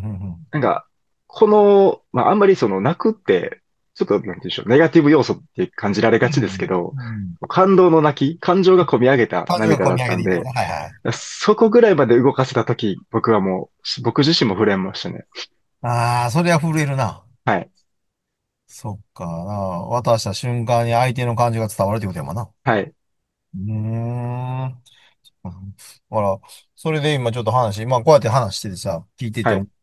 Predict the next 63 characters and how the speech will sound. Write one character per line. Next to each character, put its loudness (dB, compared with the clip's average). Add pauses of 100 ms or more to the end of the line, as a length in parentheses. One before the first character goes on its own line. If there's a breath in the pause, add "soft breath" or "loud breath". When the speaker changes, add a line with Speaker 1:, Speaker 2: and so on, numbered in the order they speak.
(200)
Speaker 1:
ま 0
あ、 2
例 -4
え -2
ば 2
ア 2
セ 0
ス 0
メ 2
ン -4
ト、 -4
し -6
っ -16
か 2
り -6
面 0
談、 2
カ 2
ウ 0
ン -6
セ -4
リ -4
ン -6
グ -6
し -8
て -2 (600 soft breath)
や 4
る 0
や -4
ん -12
か。 -8
Speaker 2:
は -14
い。 -20 (320 soft breath)
Speaker 1:
カ 4
ウ 0
ン -8
セ -20
リ -14
ン -20
グ -4
し -6
た -4
時 -6
に、 -6 (720)
こ 0
ん -6
な 0
香 0
水 -4
を -2
作 -8
ろ 4
う -4
っ -10
て -6
い 2
う 4
ふ 4
う 2
に 0
思 -4
う -8
の？ -18